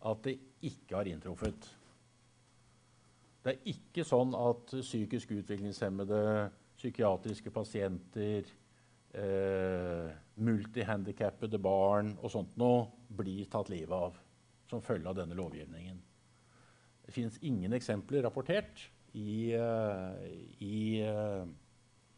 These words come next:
i de tilfellene som jeg har lest meg gjennom.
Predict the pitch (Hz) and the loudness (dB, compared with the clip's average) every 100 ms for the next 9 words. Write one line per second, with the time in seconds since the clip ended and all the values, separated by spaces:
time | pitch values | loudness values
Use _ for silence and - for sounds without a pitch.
0 | - - _ _ _ - 107 107 95 107 | -20 -20 _ _ _ -8 -6 -4 -2 -2
1 | 104 - 92 95 104 107 107 90 90 98 | -4 -4 -4 -4 -4 -4 -6 -4 -4 -4
2 | 92 80 87 87 87 98 95 | -4 -6 -10 -10 -10 -12 -14